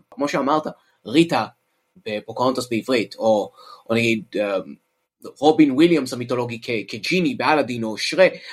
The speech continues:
או בשרק, אה, אדי מרפי. זה מאוד מאוד, כאילו, גם הדרכה שנותנים להם, וגם מה הם באמת מוכנים להביא.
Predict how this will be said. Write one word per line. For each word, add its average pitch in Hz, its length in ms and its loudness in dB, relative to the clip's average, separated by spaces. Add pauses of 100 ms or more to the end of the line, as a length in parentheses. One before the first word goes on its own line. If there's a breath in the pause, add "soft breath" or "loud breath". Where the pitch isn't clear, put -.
(140 loud breath)
או 127 320 6 (140)
בשרק, 143 560 2
אה, 123 320 4 (120)
אדי 151 120 4
מרפי. 147 420 0 (580)
זה 151 300 -4
מאוד 190 360 2
מאוד, 196 400 4 (240)
כאילו, 143 420 -4
גם 165 260 4
הדרכה 131 680 -2 (360)
שנותנים 202 420 -6
להם, 254 180 -4 (300 soft breath)
וגם 170 400 2
מה 165 160 6
הם 170 280 0 (280)
באמת 147 420 0 (520)
מוכנים 143 720 -2
להביא. 127 600 0